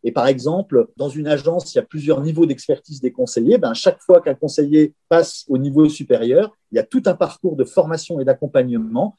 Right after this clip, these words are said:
qui est conçu sur étagère pour pouvoir l'accompagner. Alors, c'est soit sur étagère personnalisée, soit dans le cadre de petites promotions.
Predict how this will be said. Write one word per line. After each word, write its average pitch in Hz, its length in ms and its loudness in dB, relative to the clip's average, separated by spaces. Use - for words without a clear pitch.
qui 165 100 0
est 190 80 2
conçu - 540 -2
sur 151 240 0
étagère 135 680 2
pour 147 160 -8
pouvoir 139 240 0
l'accompagner. 117 540 -6
Alors, 92 160 -4
c'est 127 80 -10
soit 190 200 2
sur 147 200 0
étagère 143 500 0
personnalisée, 127 840 0
soit 156 360 2
dans 147 120 -6
le 131 60 -10
cadre 147 200 0
de 165 60 -6
petites 156 400 -8
promotions. 139 560 -2